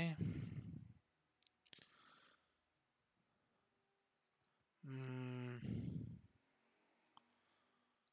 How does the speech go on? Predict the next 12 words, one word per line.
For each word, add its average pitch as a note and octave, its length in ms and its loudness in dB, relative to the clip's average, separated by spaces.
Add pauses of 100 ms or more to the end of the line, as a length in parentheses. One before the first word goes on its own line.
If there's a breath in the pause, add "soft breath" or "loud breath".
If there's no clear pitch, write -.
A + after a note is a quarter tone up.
(920)
Tiene C3+ 400 4
cuatro B2+ 440 10
de B2 60 8
mana. D3 500 8 (1500 loud breath)
Invoca C3 460 6
a B2+ 60 12
otro B2+ 260 8
traficante E3 1120 10
que C3 80 10
se - 120 8
bustea B2+ 540 10
bastante. C#3+ 580 8